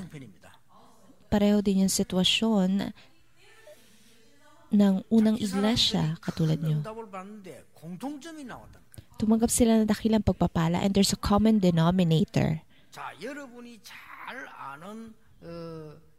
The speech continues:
Speaker 1: 렘넌트 가운데 요셉과 저 바벨론에 잡혀간 다니엘과 비슷합니다, 입장이.
Speaker 2: So, si Joseph, gayon din si Daniel na dinala bilang, uh, captive sa Babylon,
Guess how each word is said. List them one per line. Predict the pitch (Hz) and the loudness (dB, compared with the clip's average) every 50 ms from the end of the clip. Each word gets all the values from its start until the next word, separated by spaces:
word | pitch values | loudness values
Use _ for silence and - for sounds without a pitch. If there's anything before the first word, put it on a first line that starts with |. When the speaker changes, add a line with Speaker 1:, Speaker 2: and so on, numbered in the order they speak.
| _ 147 147 | _ -14 -12
Speaker 1:
렘넌트 | 190 208 214 196 180 165 - 147 | -10 -10 -10 -10 -12 -14 -16 -16
가운데 | 143 147 156 147 143 139 | -16 -16 -16 -16 -14 -12
요셉과 | 160 190 202 196 190 165 139 - - - 170 147 107 92 98 - _ _ _ _ _ - - - | -12 -12 -12 -12 -14 -16 -16 -18 -18 -16 -14 -14 -14 -16 -20 -20 _ _ _ _ _ -20 -20 -20
저 | - - 143 - 98 101 - 262 262 135 135 123 - - | -20 -20 -20 -18 -16 -14 -14 -12 -14 -14 -14 -16 -20 -20
바벨론에 | - - 131 160 202 233 240 254 240 226 | -18 -18 -16 -14 -14 -14 -14 -16 -16 -16
잡혀간 | 175 180 170 165 - 208 202 190 202 220 233 247 262 _ _ _ _ _ _ _ _ _ | -16 -18 -18 -18 -18 -18 -16 -16 -16 -16 -18 -20 -20 _ _ _ _ _ _ _ _ _
다니엘과 | - - - 131 151 160 165 170 165 147 127 120 110 92 82 - _ _ _ _ _ _ _ _ _ _ - - _ - | -20 -20 -18 -16 -16 -14 -14 -14 -14 -16 -18 -20 -20 -20 -20 -20 _ _ _ _ _ _ _ _ _ _ -20 -20 _ -20
비슷합니다, | - 185 233 311 294 254 247 262 269 - | -20 -18 -16 -14 -14 -14 -14 -14 -16 -16
입장이. | 220 156 135 - 160 147 135 117 107 117 127 - _ _ _ - - - - - | -16 -18 -16 -16 -18 -18 -18 -18 -20 -20 -20 -20 _ _ _ -20 -20 -20 -14 -4
Speaker 2:
So, | - - 208 | 0 2 2
si | 196 - 202 | 4 6 4
Joseph, | 185 - - 180 165 175 185 - - - 208 208 202 208 208 - - 185 | 4 6 6 4 4 4 4 2 2 4 4 4 4 4 2 0 0 2
gayon | 190 185 185 190 185 185 | 4 4 6 4 4 4
din | 180 185 185 180 180 180 | 4 4 4 4 2 0
si | - - 165 170 170 - 160 | 0 0 0 0 0 0 2
Daniel | 160 180 180 185 190 196 202 196 | 2 4 4 4 4 4 4 4
na | 190 180 170 165 160 165 160 - - - - - - | 4 4 4 2 2 0 -2 -6 -12 -20 -20 -4 0
dinala | - 185 180 185 180 185 180 170 | 2 4 4 6 4 4 4 2
bilang, | 175 170 170 170 165 160 165 - - - - _ - - | 2 0 2 2 0 0 -2 -6 -12 -20 -20 _ -6 -6
uh, | 165 - | -6 -4
captive | - - 170 175 - - - 175 175 | -2 -2 -2 -2 -2 0 -2 0 0
sa | - - 160 | 0 -2 -2
Babylon, | 165 165 160 170 185 196 214 208 190 175 175 180 185 | 0 0 0 0 0 0 0 0 0 0 0 -2 -4